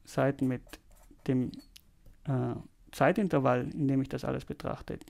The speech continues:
dividieren. Das, das folgt M mal D V nach D T ist gleich U mal D M nach D T. Jetzt haben wir eine Gleichung, wo links steht,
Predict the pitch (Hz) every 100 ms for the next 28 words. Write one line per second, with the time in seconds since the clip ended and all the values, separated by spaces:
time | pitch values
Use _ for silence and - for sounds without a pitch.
0 | - - - - - - - 131 120 139
1 | 180 202 196 - - 160 - - 185 -
2 | - - 135 - 147 160 - - - -
3 | - - - - - - - - _ -
4 | - 156 175 170 170 180 - 123 123 127
5 | - - - - - 131 135 - - -
6 | - 185 - - - _ _ _ _ _
7 | _ _ _ - - - - 127 135 -
8 | - - - - 143 135 123 123 - -
9 | - - - 156 - 180 170 - - -
10 | - - - 180 - - - _ _ -
11 | - - - - - - - - 151 170
12 | 196 175 165 156 151 190 220 226 220 220
13 | - 175 151 147 - - 160 220 - 185